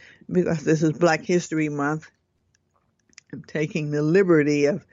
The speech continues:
giving you a little bit more information about that. The National A. Philip Randolph Pullman Porter Museum is what we call a thematic museum. And so the theme, of course, is Black labor history.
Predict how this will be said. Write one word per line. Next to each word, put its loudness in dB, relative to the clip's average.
giving 0
you 2
a 0
little 4
bit 0
more -4
information -6
about 0
that. 0
The -6
National 0
A. 4
Philip -4
Randolph -2
Pullman -4
Porter 2
Museum 0
is -2
what -2
we 2
call -2
a 0
thematic 2
museum. -10
And -2
so 2
the 4
theme, 0
of -6
course, -2
is -4
Black -2
labor -2
history. -6